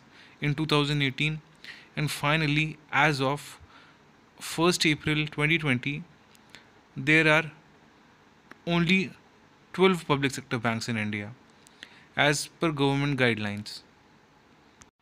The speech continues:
अब टू थाउजेंड एटीन से टू थाउजेंड ट्वेंटी में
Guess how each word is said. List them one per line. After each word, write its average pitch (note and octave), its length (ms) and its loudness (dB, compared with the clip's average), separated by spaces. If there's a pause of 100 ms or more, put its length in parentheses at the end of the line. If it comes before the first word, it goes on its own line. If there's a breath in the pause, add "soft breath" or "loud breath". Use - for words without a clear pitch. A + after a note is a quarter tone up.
(460)
अब C3+ 200 0 (920)
टू E3 120 0
थाउजेंड D#3+ 360 2
एटीन D#3+ 380 0
से C#3+ 260 -8 (1080)
टू D#3+ 180 -2
थाउजेंड D#3 320 4
ट्वेंटी D3 320 0
में C3+ 180 -2